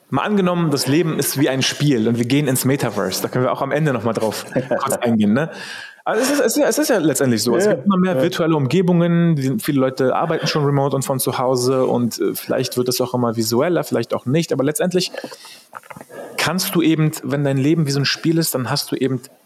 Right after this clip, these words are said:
Speaker 1: kryptografisch verifiziert deine Gegenstände, die du nutzt. Du kannst deine Umgebung schaffen, du kannst selber als Creator quasi N F Ts in deiner Umgebung schaffen, die irgendwas aussagen. Vielleicht ist, also,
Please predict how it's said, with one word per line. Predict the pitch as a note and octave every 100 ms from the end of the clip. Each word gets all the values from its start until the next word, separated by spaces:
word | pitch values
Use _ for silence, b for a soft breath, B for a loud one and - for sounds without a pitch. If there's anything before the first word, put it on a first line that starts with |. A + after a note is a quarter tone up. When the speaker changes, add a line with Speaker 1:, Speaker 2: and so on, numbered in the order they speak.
| -
Speaker 1:
kryptografisch | - - A#2+ - A#2 C#3 C#3 -
verifiziert | B2 B2 B2 - - D#3+ - -
deine | A2+
Gegenstände, | A2 A#2+ B2 - A2+ A2+
die | A2
du | A2+ G#2+ B -
nutzt. | A#2+ C3+ - -
Du |
kannst | B2+ C3+ C3+
deine | B2
Umgebung | A#2 B2+ B2+ A2+
schaffen, | - D#3+ - C#3+
du | C3
kannst | B2 A#2+
selber | B2+ D3+
als | C3 C3 - B B B _ _ _ _ -
Creator | - C3 C3+ D#3+ C#3+
quasi | - C3+ B2+ B2+ C3 -
N |
F | C3 B2+
Ts | C#3 C3+
in |
deiner | B2+
Umgebung | B2 A#2+ B2+ C3
schaffen, | B2 C3 - B2
die | B2+
irgendwas | C#3 F#3+ F3 C#3+ C#3+
aussagen. | - F3 A2+ F#2+ G#2 B -
Vielleicht | B2 C3+ D3
ist, | C#3+ -
also, | B2+ B2 B2+